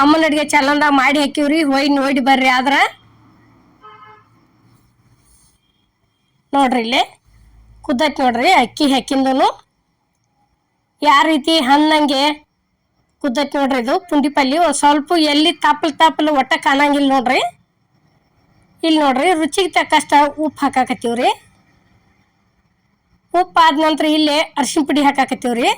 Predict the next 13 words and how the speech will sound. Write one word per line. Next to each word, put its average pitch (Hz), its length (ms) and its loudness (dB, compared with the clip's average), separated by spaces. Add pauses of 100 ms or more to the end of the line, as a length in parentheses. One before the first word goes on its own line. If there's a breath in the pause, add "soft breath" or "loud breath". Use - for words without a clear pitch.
(240)
ಒಂದ್ 269 160 -4
ಸ್ವಲ್ಪ 277 220 -2
ಅರಿಶಿನ 277 280 -6
ಪುಡಿ 302 220 0
ಹಾಕಿರನ 330 500 0
ಪುಂಡಿ 294 280 0
ಪಲ್ಯ 294 260 0 (540 loud breath)
ನೋಡಾಕು 320 300 2 (180)
ಚಂದ 311 260 2
ಅನಸ್ತೈತ್ರಿ. 269 560 -2 (1600)
ಇದ್ 269 220 0
ನೋಡ್ರಿ, 285 240 0 (100)
ಬೆಳ್ಳುಳ್ಳಿ 330 340 2